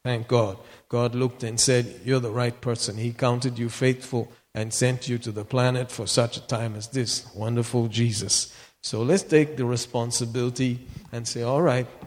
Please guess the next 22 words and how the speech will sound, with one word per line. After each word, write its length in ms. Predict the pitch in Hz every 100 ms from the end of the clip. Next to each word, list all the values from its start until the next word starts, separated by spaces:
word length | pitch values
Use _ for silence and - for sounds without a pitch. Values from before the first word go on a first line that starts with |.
| -
hallelujah. 720 | 120 123 127 135 139 113 92 - - _ -
You're 120 | 110
counting 460 | 139 131 139 139
on 200 | 127 127
us. 340 | 135 123 101 117
You're 320 | 107 104 90 -
counting 420 | 127 135 143 131
on 180 | 127 143
me. 360 | 143 98 - - _ _ -
And 180 | 110 110
I'm 160 | 113 117
taking 340 | 135 131 139
it 160 | 135 -
personally. 640 | 143 139 - 127 113 101
And 260 | 110 117 113
therefore, 420 | 123 123 131 117
I 140 | 120 123
need 260 | 131 131
understanding. 720 | 123 123 120 - 107 101 90 117
I 120 | 123
need 260 | 131 127
revelation. 680 | 123 123 120 117 113 - 113